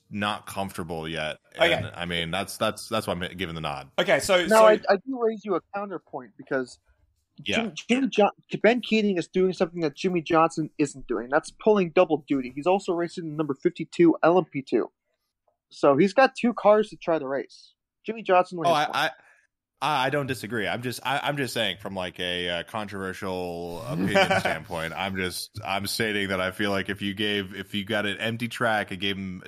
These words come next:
Speaker 1: two Oreco sevens, uh, Ben Keating is gonna somehow beat Jimmy Johnson. I feel like,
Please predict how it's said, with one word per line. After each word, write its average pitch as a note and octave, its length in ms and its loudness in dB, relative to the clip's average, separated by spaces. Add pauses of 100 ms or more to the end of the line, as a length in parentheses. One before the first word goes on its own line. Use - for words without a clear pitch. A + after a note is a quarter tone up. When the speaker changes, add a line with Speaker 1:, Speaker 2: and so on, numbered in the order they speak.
(100)
Speaker 1:
two A#2+ 260 -4
Oreco G#2 600 -6
sevens, E2+ 680 -8 (600)
uh, F2+ 300 -2
Ben G#2+ 240 -4
Keating G2+ 380 -4
is F2+ 140 -8
gonna F#2+ 180 -8
somehow F#2 500 -6
beat F2+ 200 -8
Jimmy F#2 200 -8
Johnson. D#2 420 -8
I D2 80 -12
feel D2+ 200 -8
like, D2 340 -12